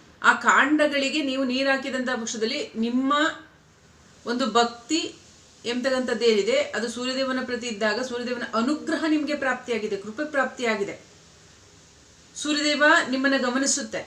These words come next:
ನಿಮ್ಮನ್ನ ನೋಡುತ್ತೆ, ನಿಮ್ಮ ಆಚರಣೆಗಳನ್ನ ಗಮನಿಸುತ್ತೆ, ನಿಮ್ಮ ಕಾರ್ಯಗಳಲ್ಲಿ ಯಶಸ್ಸನ್ನ ಕೊಡುತ್ತೆ, ನಿಮ್ಮ ಏಳಿಗೆಯಲ್ಲಿ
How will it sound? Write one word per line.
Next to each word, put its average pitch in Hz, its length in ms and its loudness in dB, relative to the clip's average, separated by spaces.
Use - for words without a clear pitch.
ನಿಮ್ಮನ್ನ 262 380 -2
ನೋಡುತ್ತೆ, 254 480 0
ನಿಮ್ಮ 240 200 2
ಆಚರಣೆಗಳನ್ನ 262 680 2
ಗಮನಿಸುತ್ತೆ, 247 520 -2
ನಿಮ್ಮ 240 240 0
ಕಾರ್ಯಗಳಲ್ಲಿ 247 560 2
ಯಶಸ್ಸನ್ನ 254 480 -2
ಕೊಡುತ್ತೆ, 233 320 -2
ನಿಮ್ಮ 226 200 0
ಏಳಿಗೆಯಲ್ಲಿ 240 640 2